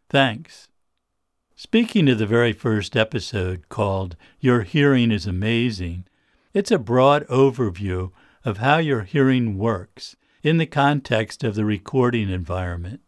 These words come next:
It explains several of the anomalies in our hearing that we should all be aware of when recording and mixing music.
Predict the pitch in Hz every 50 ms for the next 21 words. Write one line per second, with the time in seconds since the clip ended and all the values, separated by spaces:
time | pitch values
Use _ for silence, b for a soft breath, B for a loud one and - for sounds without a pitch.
0 | _ _ _ _ _ _ _ _ _ _ _ _ _ _ _ - 175 202 202 -
1 | - - - - 196 196 196 190 156 - - 185 175 185 180 208 196 175 160 147
2 | 123 139 127 113 110 107 107 110 120 131 135 131 117 98 95 92 92 92 87 -
3 | - - 127 107 104 101 98 92 85 98 110 98 95 95 101 98 101 b b b
4 | b b b b b - 135 131 143 180 202 196 - - 170 135 - - 135 135
5 | 143 147 160 143 131 143 131 120 107 98 95 104 120 135 135 127 104 90 87 90
6 | 90 - _ _ _ _ _ - 117 113 113 117 113 110 101 - - 135 131 127
7 | 123 123 127 127 127 127 120 - _ _ - 113 107 107 104 117 113 - - -
8 | 123 107 98 95 98 98 104 104 98 87 92 95 101 - _ - -